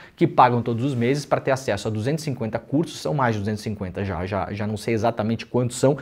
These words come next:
era duzentos e cinquenta até uns dois meses atrás, até eu preciso, é, atualizar esse número. Vai de preparativo pra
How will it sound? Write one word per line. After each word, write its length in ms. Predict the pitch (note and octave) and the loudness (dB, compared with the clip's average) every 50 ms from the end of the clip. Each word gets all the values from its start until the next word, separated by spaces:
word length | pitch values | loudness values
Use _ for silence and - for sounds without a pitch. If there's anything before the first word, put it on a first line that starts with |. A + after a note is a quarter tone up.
| - - - - - | -6 -16 -18 -6 0
era 240 | - C3 C#3 D3 C3+ | 4 6 8 8 8
duzentos 280 | A#2+ A#2+ C#3 C3+ C3+ | 8 6 4 2 2
e 40 | - | 0
cinquenta 320 | A#2+ A2+ B2+ C3+ D3+ C#3+ | 0 0 0 2 2 2
até 140 | C3+ - D3 | 2 2 4
uns 140 | C#3+ C#3 B2+ | 4 4 6
dois 240 | A#2+ C3+ C#3+ C#3 C3+ | 6 6 6 6 4
meses 240 | C3 B2+ B2+ B2+ C#3+ | 2 2 2 2 2
atrás, 320 | C3 C3+ A#2+ B2 C3 C3 | 0 2 4 4 4 4
até 140 | C3 C3+ C#3 | 4 2 0
eu 60 | C3+ | -2
preciso, 340 | C3 - C#3+ C3+ C#3+ D3 D3 - - - - - _ - | 0 0 0 0 0 0 -2 -6 -12 -20 -20 -16 _ -4
é, 460 | A#2 A#2 A2+ G#2+ G#2+ G#2 G2 F#2+ - - | -2 0 0 0 0 0 0 0 0 0
atualizar 600 | A#2+ - - D3+ C#3+ C#3 A#2+ G#2+ A#2 B2+ C3 C3+ | 0 2 6 6 6 6 6 4 6 6 6 6
esse 180 | C3+ - D#3 | 4 2 0
número. 280 | C3+ A#2+ A2 G2 F2+ - - - - - - - | 2 2 2 2 0 -2 -6 -14 -20 -16 -8 -6
Vai 340 | A#2 A#2 D3+ F3 F#3+ G3 E3 | 4 8 10 12 12 12 10
de 160 | C#3+ D#3+ D#3 | 8 6 6
preparativo 840 | - E3+ D#3 - - D3 C#3 C3+ C3 - - - D3 C3+ C3 B2+ | 6 6 8 10 10 10 10 10 6 4 0 0 2 2 2 0
pra 720 | B2 - C#3 C3 B2+ B2 A#2+ A2+ A2 A2 G#2+ G#2 G2+ F#2+ | 2 4 6 8 10 10 10 8 6 4 4 2 0 -2